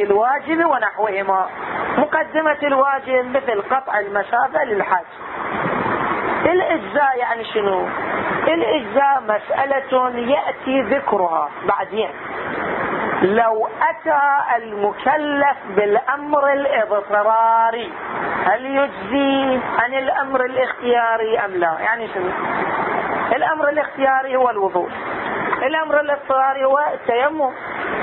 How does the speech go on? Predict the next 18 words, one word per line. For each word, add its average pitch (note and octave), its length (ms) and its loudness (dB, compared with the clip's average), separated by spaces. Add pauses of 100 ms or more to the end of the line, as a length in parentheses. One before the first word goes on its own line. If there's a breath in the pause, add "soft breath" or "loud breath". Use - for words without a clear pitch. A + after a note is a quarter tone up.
(400)
يعني F3 220 0
في F#3+ 180 0
حالة F#3 380 0
الاضطرار G#3+ 600 2
الإنسان D4 440 -2
يتيمم، F3+ 560 -2
زين. F3+ 220 0 (1400)
لو D#4+ 440 2 (180)
تيمم D#4+ 720 0
الإنسان A3 720 0 (160)
حسب A#3+ 340 0
الأمر C4+ 420 0
الاضطراري A3 840 0
وصلى، G#3+ 600 0 (2000)
بعد A#3+ 400 0
يوم D#4+ 640 0 (320)
وجد D#4 520 2
الماء، A3 520 0